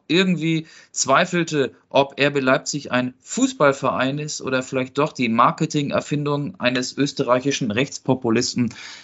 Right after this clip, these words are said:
dann hat uns dieses Wochenende auch den Beweis geliefert, dass R B Leipzig eben doch nur ein Marketingprodukt ist. Und ich bin gleich fertig.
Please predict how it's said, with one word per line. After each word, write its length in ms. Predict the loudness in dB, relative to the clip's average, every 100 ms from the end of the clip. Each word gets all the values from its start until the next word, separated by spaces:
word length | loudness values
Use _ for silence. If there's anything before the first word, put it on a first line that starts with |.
| -20 _
dann 260 | 2 2 2
hat 180 | 0
uns 240 | 0 -6 -2
dieses 320 | 0 2 4
Wochenende 640 | 4 4 -2 0 -2 -4
auch 260 | -4 -4 -4
den 300 | -2 0 2
Beweis 380 | 2 4 2 0
geliefert, 480 | -4 -2 0 0 -2 -20 _ -2
dass 380 | 0 2 -2 -2
R 180 | 0 2
B 60 |
Leipzig 520 | 2 0 -2 -8 -6
eben 180 | -4 -2
doch 180 | -2 0
nur 180 | 0 0
ein 200 | -2 -2
Marketingprodukt 1120 | 4 4 4 0 -4 -4 -6 -6 -4 -4 -6
ist. 380 | 2 2 2 -4 2
Und 320 | 2 2 -10
ich 180 | -10 -8
bin 120 | -4
gleich 200 | 0 0
fertig. 480 | 0 0 0 -4